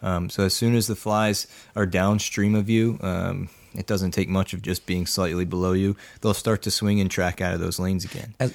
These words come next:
Speaker 1: And if we're fishing upstream, that stuff that we're drifting past ourselves,
Speaker 2: Mm-hmm.
Speaker 1: we've already fished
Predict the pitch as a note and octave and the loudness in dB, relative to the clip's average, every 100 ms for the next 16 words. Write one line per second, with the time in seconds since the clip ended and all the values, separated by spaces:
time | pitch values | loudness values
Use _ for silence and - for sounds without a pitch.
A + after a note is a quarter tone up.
0 | - B2+ A2+ G#2+ E3 F3+ D3 A2 A#2+ - | -2 -2 0 0 0 0 0 0 0 -2
1 | - A#2+ A2 F2 G2 - - - - - | -2 0 2 0 -4 -10 -20 -20 -8 -4
2 | G#2 - A#2+ A#2+ A2+ G2+ G2 G2+ A2+ - | -2 -2 0 0 -2 -2 -2 0 -2 -2
3 | F#2+ G#2+ G#2+ G#2+ - F#2+ F2+ - D#2 D#2 | -4 -2 -2 -2 -2 -4 -2 -2 -2 0
4 | G#2 A#2+ C#3 C3+ A#2+ C3+ C#3+ A2+ - A#2+ | 2 2 2 2 2 2 2 0 0 0
5 | A2 - | 0 -6